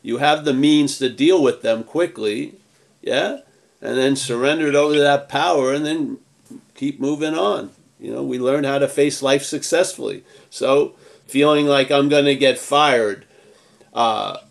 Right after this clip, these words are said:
how I used to deal with that was don't go to the job, and then I would get fired.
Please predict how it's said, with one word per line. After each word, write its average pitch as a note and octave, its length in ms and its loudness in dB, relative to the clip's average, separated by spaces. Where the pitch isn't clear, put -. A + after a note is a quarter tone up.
how C#3 260 2
I C3+ 80 4
used F3 340 0
to C3 260 0
deal B2+ 240 2
with B2+ 180 0
that C3+ 280 2
was C3 220 0
don't C#3+ 400 0
go D3 240 2
to C#3 100 2
the C3+ 140 4
job, C3+ 560 2
and C3 160 2
then C#3 140 4
I C3+ 100 4
would E3+ 240 2
get A#2+ 160 0
fired. F#2 440 -6